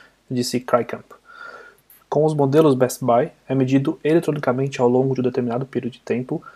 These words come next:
cerca de uma semana ou um mês, a frequência com que um passage-,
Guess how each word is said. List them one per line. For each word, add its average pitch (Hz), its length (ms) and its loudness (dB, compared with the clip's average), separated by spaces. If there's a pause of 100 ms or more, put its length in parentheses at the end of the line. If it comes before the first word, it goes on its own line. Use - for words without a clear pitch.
(140)
cerca 135 280 0
de 123 80 0
uma 123 120 -2
semana 120 340 -4
ou 113 60 -4
um 113 40 -6
mês, 127 360 -4
a 135 100 0
frequência 151 540 -2
com 143 160 -6
que 139 160 -8
um 160 80 -4
passage-, 127 500 -2